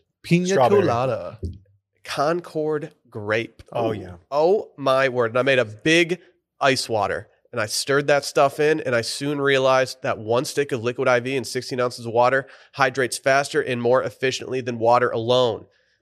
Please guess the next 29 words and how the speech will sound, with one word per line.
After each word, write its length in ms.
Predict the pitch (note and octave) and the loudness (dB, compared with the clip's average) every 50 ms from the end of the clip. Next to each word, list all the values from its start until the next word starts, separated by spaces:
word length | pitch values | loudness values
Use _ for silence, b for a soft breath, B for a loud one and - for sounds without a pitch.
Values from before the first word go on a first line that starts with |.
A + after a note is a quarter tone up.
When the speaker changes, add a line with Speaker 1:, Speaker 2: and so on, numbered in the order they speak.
| _ - | _ -6
Speaker 3:
This 140 | D3 C#3+ | -4 0
stuff 240 | - - E3 D3+ C3 | 4 6 6 6 4
is 100 | C3+ A#2+ | 2 -6
great. 260 | A2 A#2+ A#2+ A2+ G#2+ | -2 0 2 2 2
It's 120 | E2+ - - | 0 0 2
got 180 | C#3 B2 G2 - - | 2 2 2 0 0
five 280 | - C#3 C3+ C#3+ D3 C#3 | 0 2 4 4 2 0
essential 340 | C3+ - D#3 C3 C3 C3 | -2 -2 -2 -2 -4 -2
vitamins, 380 | A2 A#2+ A#2+ A#2 A2+ A#2 A2+ A2+ | 0 2 2 2 0 -2 -6 -6
B 160 | - C#3 C3+ | -4 -4 -4
three, 200 | C3+ A#2+ B2 B2+ | -4 -4 -6 -6
B 160 | A#2 A#2 B2+ | -6 -6 -8
five, 300 | B2+ - C3 A#2+ A#2 A2+ | -2 2 4 4 4 2
B 100 | A2+ B2 | 0 -4
six, 260 | A#2 - - B2+ A#2 - | -4 -4 -4 -4 -4 -6
B 200 | - A#2 B2+ D3 | -8 -8 -6 -6
twelve, 400 | - - C3 A#2 G2+ F2 - - _ _ _ _ _ _ _ _ - | -2 2 2 4 4 2 -2 -8 _ _ _ _ _ _ _ _ -10
and 160 | A#2 A2+ G2+ | -8 -8 -6
vitamin 580 | F#2+ G#2 A2 A2 A#2 B2+ B2 B2+ B2+ B2+ B2+ C3+ - | -4 0 0 2 2 0 0 -2 -2 -4 -6 -8 -10
C 420 | - - - - B2+ A2+ A2 G#2+ b b b b b | -10 -8 -4 -2 -2 -2 -2 -4 b b b b b
with 180 | - A#2+ A#2+ - | -8 -8 -8 -6
three 200 | - B2 C#3 C#3 | -4 -2 -2 -2
times 320 | C3+ C#3 C#3 C3+ C3 A#2+ | 0 2 2 2 2 0
the 60 | C3 B2+ | -2 -2
electrolytes 560 | A#2 A2+ A#2 A#2 - B2 A#2+ A#2 A2+ A2 - | 0 0 0 -2 -2 -2 -2 0 0 -2 -4
of 80 | - | -8
traditional 380 | - A2+ G#2+ B2 A#2+ - B2 A2 | -12 -8 -6 -6 -6 -6 -6 -8
sports 360 | - - - E3+ E3 D#3+ - | -8 -2 2 2 2 2 2
drinks, 320 | - E3 D#3+ D#3 C#3+ - | 0 -2 -2 -2 -4 -8